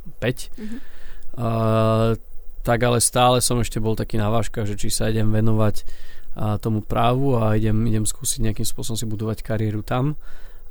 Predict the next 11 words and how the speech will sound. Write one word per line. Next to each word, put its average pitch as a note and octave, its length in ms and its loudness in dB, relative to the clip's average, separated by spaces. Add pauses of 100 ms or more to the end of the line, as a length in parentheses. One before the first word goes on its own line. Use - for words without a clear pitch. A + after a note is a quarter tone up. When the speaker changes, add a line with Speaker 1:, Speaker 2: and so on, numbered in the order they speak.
Speaker 1:
alebo, A2 720 2 (260)
alebo G#2+ 320 -2
že G#2+ 120 -2
či - 140 -8
sa G#2 560 2
budem A2 320 -2
venovať G#2 320 2
čisto - 240 2
tomu G#2+ 240 4
podnikaniu, - 600 4
no. F#2+ 160 0